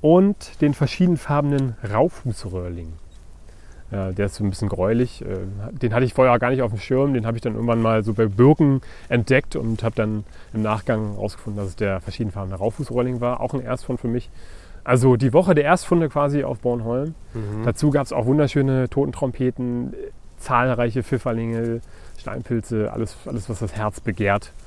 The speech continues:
Speaker 1: Viele verschiedene, äh, Rotkappenarten konnte man da finden.
Speaker 2: Hm.
Speaker 1: Ich glaub, ich hab drei verschiedene Rotkappen gefunden.
Speaker 2: Wow.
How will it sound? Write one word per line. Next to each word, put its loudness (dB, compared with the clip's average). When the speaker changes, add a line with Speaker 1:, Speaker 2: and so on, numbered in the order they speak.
Speaker 1:
Viele 6
verschiedene, 0
äh, 2
Rotkappenarten -2
konnte -6
man -4
da -4
finden. -6
Speaker 2:
Hm. -10
Speaker 1:
Ich -8
glaub, -4
ich -6
hab -4
drei 0
verschiedene -4
Rotkappen -2
gefunden. -4
Speaker 2:
Wow. -2